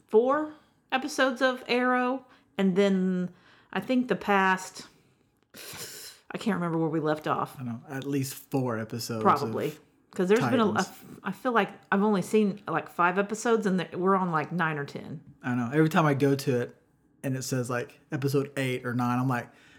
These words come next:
Speaker 2: "Man, I swear this was just, like, three or four."
Speaker 1: Right. Exactly. So, anyway, that's what we're gonna be talking about today. Uh, I think we're gonna save, so Watchmen started,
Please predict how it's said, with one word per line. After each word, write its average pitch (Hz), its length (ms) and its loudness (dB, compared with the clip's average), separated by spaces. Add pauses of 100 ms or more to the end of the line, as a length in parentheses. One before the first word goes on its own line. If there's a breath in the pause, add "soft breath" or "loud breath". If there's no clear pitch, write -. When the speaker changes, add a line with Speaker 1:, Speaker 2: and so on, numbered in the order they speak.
(180 soft breath)
Speaker 2:
"Man, 233 80 4
I 175 80 0
swear 226 320 0
this 185 220 -8
was 139 100 -2
just, 139 160 -4
like, 127 220 -4
three 147 200 2
or 143 60 2
four." 180 480 -8 (160)
Speaker 1:
Right. 180 260 0 (400)
Exactly. 170 600 -4
So, 175 340 -4 (600 loud breath)
anyway, 220 240 4
that's 208 200 2
what 240 140 0
we're 226 80 4
gonna 220 140 2
be 196 260 4
talking 226 300 -2
about 240 220 0
today. 233 540 0
Uh, 180 200 2
I 170 100 2
think 294 200 -4
we're 269 80 0
gonna 202 140 2
save, 196 400 2
so 165 120 0
Watchmen 185 440 2
started, 160 540 0